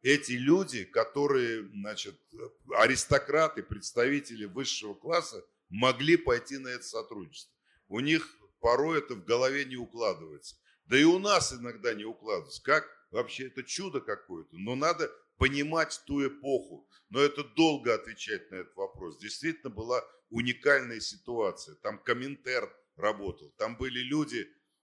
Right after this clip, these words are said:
виртуозы, был такой, э, щас помню его фамилию, которому Ленин давал задание вот размывать западное общество. И когда был Нюрнбергский процесс по поводу поджога Рейхстага, ему Геринг сказал, что «я до тебя доберусь».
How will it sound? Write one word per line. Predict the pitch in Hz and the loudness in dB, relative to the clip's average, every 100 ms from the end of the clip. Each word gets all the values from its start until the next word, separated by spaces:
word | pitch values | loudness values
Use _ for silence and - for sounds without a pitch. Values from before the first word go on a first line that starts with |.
| _ | _
виртуозы, | 76 101 135 - 143 143 110 98 | -4 2 2 2 -2 -2 -2 -8
был | 87 110 - | -10 -10 -4
такой, | 113 - 117 110 - _ _ _ _ _ _ _ _ _ _ | -4 -2 -6 -6 -8 _ _ _ _ _ _ _ _ _ _
э, | - 76 80 80 | -12 -10 -8 -10
щас | - 90 - | -8 -10 -8
помню | - 95 87 | -8 -8 -8
его | 85 | -12
фамилию, | 80 101 98 107 98 87 - | -6 -4 -4 -6 -8 -8 -8
которому | 90 - 104 101 101 | -10 -6 -8 -8 -4
Ленин | 107 147 143 123 98 | 2 2 2 -2 -2
давал | 110 110 101 | -2 0 -6
задание | - 107 110 107 95 85 | -6 -8 -4 -4 -4 -10
вот | 85 82 | -20 -14
размывать | 95 92 101 104 101 85 _ _ | -14 -12 -12 -6 -6 -6 _ _
западное | - 107 104 104 90 101 | -6 -2 0 -2 -6 -4
общество. | 147 - - 101 | -4 -6 -10 -10
И | 92 | -6
когда | 104 98 110 | -4 -4 -4
был | 98 104 - _ _ | -4 -6 -8 _ _
Нюрнбергский | - 107 110 113 110 92 - 101 92 | -6 -4 -4 0 -2 -2 -12 -16 -14
процесс | 101 101 - 147 - | -4 -2 -2 -6 -8
по | - | -12
поводу | 92 101 92 90 | -12 -10 -10 -6
поджога | - 101 90 107 87 90 | -2 -2 -4 -8 -8 -14
Рейхстага, | 98 - 143 139 - _ _ _ | -16 -10 -6 -6 -8 _ _ _
ему | 95 110 104 | -8 -6 -2
Геринг | 123 127 113 101 | 0 2 0 -8
сказал, | - 113 113 110 | -6 -6 -4 -8
что | 87 - | -8 -12
«я | 90 107 | -8 -6
до | 113 110 | -6 -10
тебя | 104 113 | -10 -10
доберусь». | 107 107 107 98 - | -10 -12 -12 -16 -18